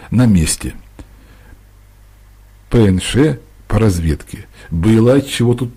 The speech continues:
опечалиться всем. "Так что делать будем, комиссар?" нарочно бодро спрашивал в темноте приунывший командир полка. "Будем стоять", —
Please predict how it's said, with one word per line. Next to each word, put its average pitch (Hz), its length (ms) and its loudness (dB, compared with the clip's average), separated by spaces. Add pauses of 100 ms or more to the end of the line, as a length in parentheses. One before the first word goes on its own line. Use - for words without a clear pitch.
(200)
опечалиться 101 760 -2
всем. - 380 -2 (1800)
"Так 185 140 4
что - 180 0
делать 190 340 6
будем, 113 280 2 (720)
комиссар?" 135 580 2 (640)
нарочно 110 520 0
бодро 143 540 2
спрашивал 107 580 0
в - 120 2
темноте 95 640 -2 (280)
приунывший 113 720 2
командир 87 640 -2
полка. 90 540 -6 (760)
"Будем 139 440 2
стоять", — 127 580 0